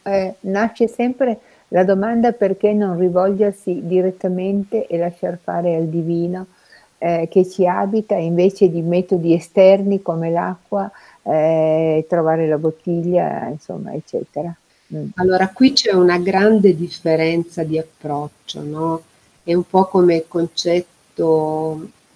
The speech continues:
Speaker 2: mm, delle religioni, della preghiera, per esempio, no?
Speaker 1: Sì.
Speaker 2: Lascio fare al divino, io faccio una preghiera, non perché io sia contraria al metodo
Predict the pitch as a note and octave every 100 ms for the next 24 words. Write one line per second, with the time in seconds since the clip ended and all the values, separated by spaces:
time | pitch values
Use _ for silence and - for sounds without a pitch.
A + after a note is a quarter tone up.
0 | _ _ F3 D#3 D3+ D3+ E3+ F3 E3+ E3
1 | F3 F3 D#3+ D#3 E3 E3+ E3 E3 E3+ -
2 | F3+ D#3+ E3+ D#3 D#3 D3+ D#3+ - _ -
3 | D#3+ D#3 D#3+ D#3 D3+ - E3 D#3 F3 F#3+
4 | A3+ - _ _ - F#3 G3 - G3+ G3+
5 | F#3+ F#3 F#3+ A#3+ G#3+ F#3 G3 F3+ D#3+ E3+
6 | E3+ F3+ F#3 - E3 D#3+ - F3+ E3+ E3
7 | D#3 D#3+ E3+ G3 _ _ _ _ _ _
8 | _ - B3+ C#4 G#3+ F#3 E3+ E3+ - E3+
9 | - F3+ E3+ E3+ - E3+ E3+ E3+ E3 E3
10 | D#3+ D#3+ _ _ _ _ _ - D#3+ E3
11 | F3 E3 D#3+ E3 D3+ D3 C#3+